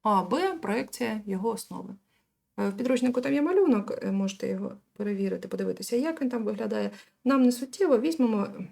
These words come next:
якщо це пра-, паралельна проекція рівнобедреного трикутника, ми можемо накреслити просто довільний трикутник.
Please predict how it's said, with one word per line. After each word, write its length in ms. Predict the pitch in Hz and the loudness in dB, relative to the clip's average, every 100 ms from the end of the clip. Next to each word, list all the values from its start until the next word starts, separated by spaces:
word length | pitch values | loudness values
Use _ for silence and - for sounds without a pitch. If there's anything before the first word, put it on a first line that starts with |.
| _ _ - | _ _ -12
якщо 220 | 185 202 | -6 -6
це 120 | 185 | -6
пра-, 380 | 180 202 196 185 | -6 -2 0 0
паралельна 400 | 196 220 220 185 | 0 0 0 0
проекція 420 | 202 196 196 190 | -2 -4 -2 -2
рівнобедреного 640 | 196 202 190 185 185 185 | 0 0 0 -2 -2 -4
трикутника, 640 | 196 247 - - 262 233 226 - - _ - | -4 -6 -8 -8 -4 -4 -8 -16 -20 _ 0
ми 180 | 247 330 | 2 6
можемо 420 | 294 247 214 202 | 6 6 6 4
накреслити 680 | 202 202 330 359 349 320 330 | 2 0 -2 -2 -2 -2 -2
просто 540 | - 220 302 - 294 | 0 0 0 -2 -4
довільний 760 | 208 208 214 175 175 196 247 254 | 0 2 2 0 -2 2 2 0
трикутник. 680 | - 190 - 180 190 - | -4 -8 -8 -10 -8 -12